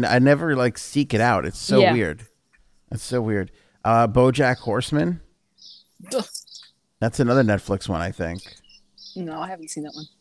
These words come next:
Speaker 1: Uh, Futurama. I never watched that shit.
Speaker 2: Me either.
Speaker 1: Archer. Never watched.
Speaker 2: No.
Speaker 1: I know a lot of people did.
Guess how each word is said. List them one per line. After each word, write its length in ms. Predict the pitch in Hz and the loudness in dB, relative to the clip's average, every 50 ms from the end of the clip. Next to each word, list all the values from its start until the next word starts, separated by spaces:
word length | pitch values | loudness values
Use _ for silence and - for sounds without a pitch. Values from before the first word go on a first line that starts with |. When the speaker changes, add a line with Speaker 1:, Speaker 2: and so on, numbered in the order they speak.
| _ - | _ -4
Speaker 1:
Uh, 420 | 107 107 110 110 107 107 107 104 | -2 0 0 0 0 0 0 -2
Futurama. 960 | - - - 127 131 120 - 131 117 110 107 107 110 123 135 135 135 139 131 - | -4 -4 -2 -2 -2 -2 -2 -2 0 0 2 2 2 4 4 2 2 2 -2 -2
I 120 | - 101 | -2 0
never 400 | 104 101 98 98 98 95 95 98 | 0 2 2 2 2 2 2 0
watched 300 | 95 95 92 95 - - | 0 0 -2 -2 -2 -4
that 200 | - 92 92 92 - | -2 -2 -2 -2 -4
shit. 160 | - - - | -2 0 2
Speaker 2:
Me 120 | 202 214 208 190 180 | 2 2 2 2 0
either. 260 | 170 165 165 170 165 - _ _ _ - _ _ _ _ _ _ _ _ _ _ - | 0 0 -2 -4 -6 -8 _ _ _ -20 _ _ _ _ _ _ _ _ _ _ -2
Speaker 1:
Archer. 540 | 107 110 113 113 - - 143 139 135 131 123 104 | 0 0 0 0 0 2 4 4 4 4 2 0
Never 360 | - 107 107 98 98 104 104 | 0 2 2 2 2 2 2
watched. 300 | 98 101 98 98 101 - | 2 4 4 4 4 2
Speaker 2:
No. 260 | 175 170 160 165 175 165 - - _ _ - | 2 0 0 -2 -4 -8 -12 -16 _ _ -8
Speaker 1:
I 100 | 98 107 | -6 -4
know 140 | 104 104 101 | -4 -4 -4
a 20 | 98 | -2
lot 160 | 95 98 101 | -2 -4 -4
of 60 | 101 | -6
people 200 | 113 101 98 98 | -8 -8 -8 -8
did. 240 | 92 95 98 101 | -6 -4 -4 -6